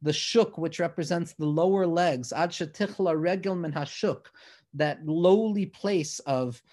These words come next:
habituated experience and the mundanity and the grossness and the slowness and the drudgery of everyday life and the banality and the boredom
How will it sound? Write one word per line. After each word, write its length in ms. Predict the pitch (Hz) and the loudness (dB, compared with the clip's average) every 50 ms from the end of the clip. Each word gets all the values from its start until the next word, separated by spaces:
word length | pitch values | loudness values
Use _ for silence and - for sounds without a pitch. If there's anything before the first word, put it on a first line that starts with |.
| _ _ _ - | _ _ _ -4
habituated 920 | 151 123 120 196 202 196 - - - 202 190 180 175 170 151 151 135 135 | -2 0 0 0 0 0 -2 -4 -2 0 0 0 0 0 -2 -4 -4 -6
experience 880 | 131 - - - - - - 196 196 196 190 175 165 151 147 151 - | -8 -10 -12 -12 -8 -6 -4 -2 -2 -2 -2 -2 0 -2 -2 -4 -4
and 160 | 156 147 143 | -4 -4 -2
the 40 | 139 | -2
mundanity 1000 | 139 139 135 135 135 120 160 170 190 202 196 190 175 151 156 147 135 127 123 123 | -2 -2 -2 -4 -2 -2 -2 0 0 0 0 -2 -2 -2 -2 -2 -2 -2 -2 -2
and 180 | 127 131 131 131 | -2 -2 -2 -2
the 60 | 127 | -2
grossness 1040 | 127 113 - 143 165 185 196 202 190 - - - 180 170 151 131 123 120 - - | -4 -6 -4 -2 0 2 2 2 0 -2 -6 -6 -4 -2 -2 -2 -4 -4 -6 -6
and 180 | 135 127 123 123 | -6 -4 -4 -4
the 20 | |
slowness 800 | 117 - - - - 165 170 185 196 202 190 175 151 127 - - | -6 -6 -8 -8 -4 -2 0 0 0 0 -2 -2 -4 -4 -6 -6
and 140 | 147 139 135 | -6 -6 -6
the 60 | 135 | -6
drudgery 600 | 127 123 151 160 175 202 196 - 190 175 156 139 | -6 -4 -2 0 0 0 -2 -4 -4 -4 -4 -4
of 100 | 131 131 | -4 -4
everyday 520 | 139 160 165 170 180 180 165 165 160 160 | -4 -4 -4 -4 -4 -4 -2 0 0 0
life 400 | 160 160 170 175 180 165 170 - | 0 0 0 0 0 -2 -4 -6
and 100 | 151 143 | -6 -6
the 60 | 139 131 | -4 -4
banality 640 | 127 135 131 135 139 156 180 185 185 175 - 147 139 | -4 -4 -4 -4 -2 -2 -2 -2 -2 -4 -4 -4 -4
and 140 | 131 127 127 | -4 -4 -4
the 60 | 120 | -4
boredom 520 | 117 120 151 175 196 190 165 143 135 123 | -4 -2 0 0 0 0 0 -2 -2 -4